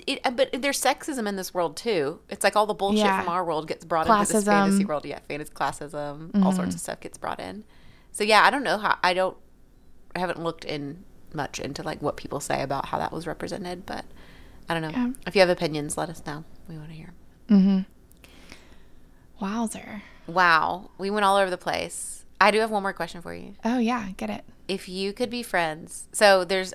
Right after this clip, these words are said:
Speaker 1: I feel as though there's this whole akatar book talk community on
Speaker 2: Mm-hmm.
Speaker 1: TikTok. If you could pull any of them out of TikTok and be friends with them in real life,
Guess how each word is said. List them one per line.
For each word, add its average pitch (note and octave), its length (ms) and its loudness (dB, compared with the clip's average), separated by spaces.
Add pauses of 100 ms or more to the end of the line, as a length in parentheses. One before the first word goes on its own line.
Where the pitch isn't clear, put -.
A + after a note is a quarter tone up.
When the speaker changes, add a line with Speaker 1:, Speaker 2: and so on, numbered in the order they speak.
Speaker 1:
I F#3+ 80 0
feel A#3+ 680 -2
as F#3+ 140 -2
though F#3 120 2
there's F3+ 200 -4
this F3+ 180 -10
whole E3 380 0
akatar D#3+ 640 -4 (400)
book D#3 220 -6
talk C#3+ 420 -2 (680)
community C#3+ 720 -10 (120)
on G3 240 8
Speaker 2:
Mm-hmm. G3+ 80 0
Speaker 1:
TikTok. - 520 -8 (960)
If F#3 260 0
you G3 280 -4
could G#3 280 -10
pull G3 260 -2
any G3+ 280 2
of F#3+ 100 0
them G3 140 -4
out F3+ 120 0
of E3+ 80 -12
TikTok D3+ 460 -4
and D#3 80 -12
be D3+ 80 -8
friends D3 280 -4
with D3+ 100 -14
them D3 100 -8
in D3 100 -12
real C#3+ 140 -10
life, - 460 -10